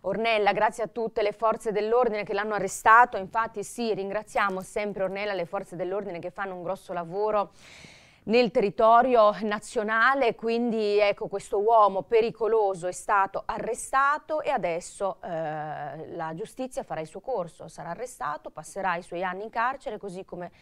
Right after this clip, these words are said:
doveva fare anche precedentemente. Intanto si parla anche di giochi pericolosi, lui, mm, <laughs> è, ormai è noto alle cronache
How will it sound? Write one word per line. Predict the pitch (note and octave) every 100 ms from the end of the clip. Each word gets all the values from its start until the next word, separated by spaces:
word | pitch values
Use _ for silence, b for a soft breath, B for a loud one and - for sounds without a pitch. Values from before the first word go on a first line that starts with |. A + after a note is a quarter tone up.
| b
doveva | G3+ G#3 F#3+ F3+ - b b
fare | - G#3 F3 F#3+
anche | F#3 F#3
precedentemente. | F3+ F#3 F#3 F3+ F3+ F3+ D#3 E3 F#3 F3+ b b b b b b b b
Intanto | - D#4 D4+ A#3+ B3 D4+ D4 B3
si | - G3+
parla | A#3+ A3+
anche | A3 G#3+
di |
giochi | G3 A3+ A3
pericolosi, | G#3 G3 G3+ A#3 A3 F3+
lui, | G3+ A3 F#3+ -
mm, | F#3 E3
<laughs> | F3 - - C#3
è, | F3+ F#3+
ormai | F3+ G#3 F#3
è |
noto | F#3 G3 F#3 - E3 - b b -
alle | F3+ E3+ E3+
cronache | F#3 F#3 F3 F3+ E3+